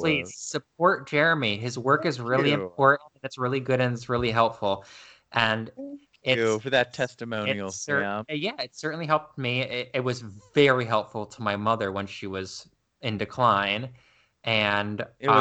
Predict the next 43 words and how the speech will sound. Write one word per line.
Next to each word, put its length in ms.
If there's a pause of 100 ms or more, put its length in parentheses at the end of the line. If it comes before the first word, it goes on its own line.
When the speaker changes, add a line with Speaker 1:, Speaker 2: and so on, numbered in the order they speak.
Speaker 2:
a, 40
Speaker 1:
I 20
Speaker 2:
it 160
was 140
an 100
honor 260
to 120
do 240
it. 200 (340)
Speaker 1:
Thank 100
Speaker 2:
And 80
now 160
Speaker 1:
you. 80
Speaker 2:
I'm 40
gonna 140
have 140
Speaker 1:
And 60
I, 40
Speaker 2:
feelings. 360 (200)
Speaker 1:
I 100
appreciated 760
you 100
doing 300
that 280
tremendously. 840
Um, 500 (360)
so, 680 (120)
um, 460 (380)
I 160
just, 280
you 120
know, 500
not 220
to, 60
like, 280
shove 540
this 240
down 240
your 160
throat 280
too 140
much 320
because 600